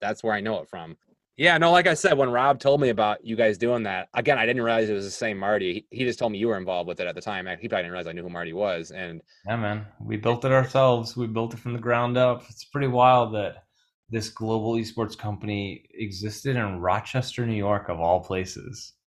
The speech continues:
Speaker 1: There's no other esports team with lions in the name, is, is there either? Or that you
Speaker 2: There
Speaker 1: can
Speaker 2: might be, but Mad Lions is, is probably who you're thinking of.
Speaker 1: I do think it was Mad Lions, and that's just so funny. You guys had a connection to that team, like,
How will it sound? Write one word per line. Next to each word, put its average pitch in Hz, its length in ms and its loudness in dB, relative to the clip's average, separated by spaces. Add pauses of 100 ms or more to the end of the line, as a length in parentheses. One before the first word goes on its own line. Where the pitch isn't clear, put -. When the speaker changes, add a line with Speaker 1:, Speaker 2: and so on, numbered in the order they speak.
Speaker 1:
There's 131 120 0
no 180 160 4
other 165 140 6
esports 143 420 0
team 139 200 -4
with - 100 -4
lions 101 460 -4
in 101 60 -10
the 104 60 -6
name, 104 280 -8
is, 135 260 -8
is 127 120 -8
there 196 180 -4
either? 190 280 -4
Or 95 400 -6 (280)
that 98 60 -8
you 107 40 -4
Speaker 2:
There 151 100 6
Speaker 1:
can 139 60 4
Speaker 2:
might 113 240 4
be, 117 220 4
but 117 420 -2
Mad 120 300 4
Lions 104 420 4
is, 95 400 -8
is 95 220 -6
probably 92 340 2
who 90 60 -4
you're 82 180 -4
thinking 78 300 -10
of. 78 180 -6
Speaker 1:
I 143 60 -4
do 160 180 2
think 196 220 2
it - 20 4
was 117 100 0
Mad 127 220 0
Lions, 139 240 0
and 120 60 -4
that's 123 120 -4
just - 140 -4
so 151 140 4
funny. 156 240 0
You 117 80 -2
guys 117 180 0
had 127 100 2
a 113 40 2
connection 113 400 -6
to 98 80 -6
that 95 200 -8
team, 92 380 -4
like, 90 240 -6